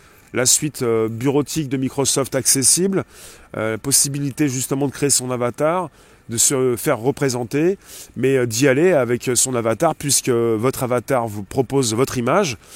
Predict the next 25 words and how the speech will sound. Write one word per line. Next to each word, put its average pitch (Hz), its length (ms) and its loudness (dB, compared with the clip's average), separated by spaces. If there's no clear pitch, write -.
et 117 140 2
vous 127 280 2
y 143 100 6
allez 156 220 8
avec 127 380 4
votre 120 280 2
connexion, 123 480 2
votre 127 260 2
micro, 151 520 4
euh, 101 380 2
et - 80 -6
puis - 140 -8
votre 117 260 0
présence. 151 580 4
Euh, 98 340 0
il 92 180 -12
n'y 95 60 -6
a 101 40 -2
pas 127 140 0
d'I 123 240 0
A 160 80 2
qui 131 160 -6
va 120 80 -2
vous 110 600 -2
remplacer. 139 520 2